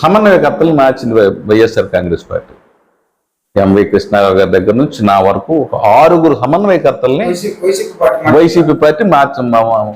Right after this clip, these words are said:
Speaker 1: మార్పు. అది కూడా ఆఖరి నిమిషంలో రామారావు గారి అభ్యర్థిత్వాన్ని, నా అభ్యర్థిత్వాన్ని తప్పించి రామారావు గారి అభ్యర్థిత్వాన్ని ఆఖరి నిమిషంలో మార్పు చేయడం జరిగింది. అప్పటికే ప్రజలు ఒక మైండ్ సెట్కి వచ్చేశారు, నరేంద్ర క్యాండిడేట్ అవుతున్నాడు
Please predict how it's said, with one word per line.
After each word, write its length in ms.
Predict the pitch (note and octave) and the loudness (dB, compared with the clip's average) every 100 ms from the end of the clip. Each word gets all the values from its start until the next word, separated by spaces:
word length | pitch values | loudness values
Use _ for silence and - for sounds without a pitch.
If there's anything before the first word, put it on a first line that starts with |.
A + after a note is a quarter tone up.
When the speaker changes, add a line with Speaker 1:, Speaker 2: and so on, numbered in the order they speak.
| - | -4
Speaker 1:
మార్పు. 300 | A#2+ D3+ D3 D3 F#2+ E2+ _ _ _ _ _ _ | 0 0 0 -4 -4 -10 _ _ _ _ _ _
అది 140 | D#3 A3 | 0 2
కూడా 200 | A#3+ A3 - | 4 2 2
ఆఖరి 580 | B2 B2+ F3 C4 C4 A#3 | 0 2 2 2 2 2
నిమిషంలో 460 | G3 F3 E3 E3 A3 | 0 0 0 2 4
రామారావు 460 | E3+ D#3+ D#3 C#3+ C3 | 4 4 4 2 2
గారి 120 | B2 | 2
అభ్యర్థిత్వాన్ని, 800 | A#2 A#2 A2 G2 A#2 D#3+ G#2+ F#2+ - _ _ _ A#2+ | 2 0 0 -4 -2 -2 -4 -14 -20 _ _ _ -2
నా 100 | B2+ | 2
అభ్యర్థిత్వాన్ని 840 | A#2+ A#2+ D#3 C#3+ C#3+ D3 C#3 C#3 | 2 2 2 2 0 0 0 0
తప్పించి 360 | C#3 G3 G#3 B3 | -2 -4 -4 -4
రామారావు 640 | A3 - C3+ D3+ E3 D#3 | -6 -6 0 2 4 2
గారి 140 | C#3+ C3 | 2 2
అభ్యర్థిత్వాన్ని 640 | A#2 A#2 C3 - C#3+ A3+ - | 2 0 -2 -2 -2 -2 -2
ఆఖరి 340 | C#3+ G#3+ A#3 F#3+ | -2 0 0 0
నిమిషంలో 380 | E3+ C#3 D3+ | 0 0 0
మార్పు 400 | G#3 D#3 C3 - | 0 -4 -10 -4
చేయడం 160 | G2 F#2 | -2 0
జరిగింది. 480 | E2+ E2 D#2 - - _ _ _ _ _ _ _ _ _ _ - | -2 -2 -6 -8 -10 _ _ _ _ _ _ _ _ _ _ -4
అప్పటికే 520 | D3 - A#3 A3 G#3 G#3 | -2 0 2 2 4 4
ప్రజలు 560 | G3 - E3 E3 G3 D#3 A#2 D3 - - - _ _ _ _ _ - | 4 2 2 2 2 2 2 0 -4 -12 -20 _ _ _ _ _ -4
ఒక 140 | D#3+ D#3 | -2 2
మైండ్ 320 | D#3+ G#3+ A#3 | 2 4 4
సెట్కి 300 | G#3 G3 F3 | 2 2 0
వచ్చేశారు, 560 | E3 E3+ D#3+ B2 G#2 - | 2 2 2 0 -2 -2
నరేంద్ర 340 | D3+ F#3+ G3+ | 0 2 2
క్యాండిడేట్ 460 | E3+ D3+ D#3+ D#3 D3+ | 0 0 2 2 2
అవుతున్నాడు 640 | C#3 C3+ C3+ B2+ B2+ B2+ | 2 0 0 2 2 -2